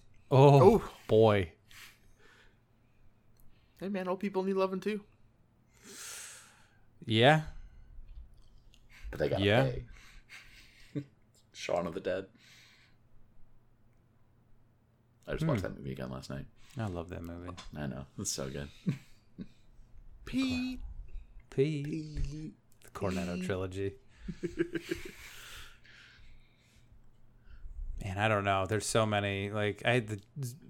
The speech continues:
Speaker 1: the Justice League movie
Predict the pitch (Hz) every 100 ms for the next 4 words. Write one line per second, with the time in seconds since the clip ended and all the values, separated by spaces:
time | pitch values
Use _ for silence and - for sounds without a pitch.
0 | - - 123 101 123 113 131 107 113 113
1 | 110 - _ _ _ - - 135 113 110
2 | 110